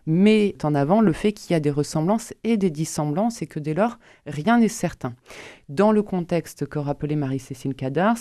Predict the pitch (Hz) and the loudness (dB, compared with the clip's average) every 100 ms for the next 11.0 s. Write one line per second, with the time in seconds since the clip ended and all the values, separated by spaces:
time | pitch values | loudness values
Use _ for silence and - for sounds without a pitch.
0 | - - 160 185 190 175 175 165 160 - | -4 -8 -2 -2 0 0 0 0 0 -2
1 | 160 - 160 143 147 - 165 151 143 - | -6 -2 -4 -4 -8 -6 -6 -6 -8 -8
2 | 147 147 139 - 131 127 156 175 180 165 | -4 -2 -4 -8 -4 0 2 2 2 0
3 | 135 - 143 135 - 131 147 147 240 226 | -2 -4 -4 -4 -4 -4 -2 2 2 2
4 | - - - 160 185 190 185 180 180 175 | -4 -20 -14 -2 0 2 0 2 2 -2
5 | - _ - 202 196 202 208 202 - 147 | -14 _ 0 2 4 6 6 4 2 -4
6 | - 180 - 139 - 165 170 - 156 143 | -2 -6 -4 -4 -2 -2 -2 -4 -6 -4
7 | 143 147 147 - 170 165 - 160 160 160 | -2 -2 -6 -4 -4 -4 -2 0 2 0
8 | - 165 143 135 156 233 160 135 127 - | -2 -4 -2 -2 0 -2 -2 -6 -8 -4
9 | 185 156 151 - 233 240 - _ - - | -2 0 -2 -2 0 -2 -4 _ -14 -4
10 | 170 147 143 160 156 156 151 151 175 165 | -2 -2 -2 -2 -2 0 -2 0 0 0